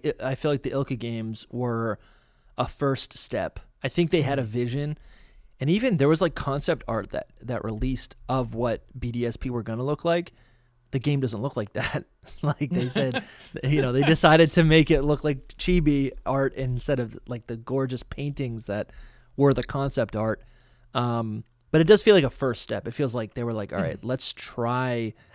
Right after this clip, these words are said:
Speaker 1: outsourcing a game." And they
Speaker 2: Mm-hmm.
Speaker 1: did that.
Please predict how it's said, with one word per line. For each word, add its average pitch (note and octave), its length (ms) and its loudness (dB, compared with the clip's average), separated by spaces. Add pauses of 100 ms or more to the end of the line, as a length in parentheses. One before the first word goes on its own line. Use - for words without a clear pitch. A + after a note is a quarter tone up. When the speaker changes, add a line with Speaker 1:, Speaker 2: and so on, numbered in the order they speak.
(140)
Speaker 1:
outsourcing A2 680 -6
a G2+ 80 -8
game." G#2+ 380 -10 (380)
And C3+ 120 0
they C#3+ 60 2
Speaker 2:
Mm-hmm. C3 80 0
Speaker 1:
did E3+ 200 6
that. A2 280 0